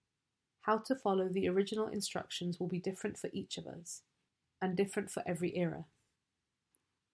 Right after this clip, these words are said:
In their time, Sky Woman's first people lived by their understanding of the original instructions,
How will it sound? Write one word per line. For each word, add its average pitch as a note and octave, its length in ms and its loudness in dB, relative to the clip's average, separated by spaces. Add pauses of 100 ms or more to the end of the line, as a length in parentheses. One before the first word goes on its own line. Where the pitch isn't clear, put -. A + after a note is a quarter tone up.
(840)
In A3+ 160 6
their B3+ 140 6
time, E3+ 460 0 (220)
Sky G3+ 360 6
Woman's A3 300 4
first G3+ 300 4
people F#3 360 0
lived F3+ 300 2
by G3 120 4
their F#3 160 4
understanding E3+ 720 2
of E3+ 140 -2
the F3 120 4
original E3+ 320 0
instructions, - 880 -6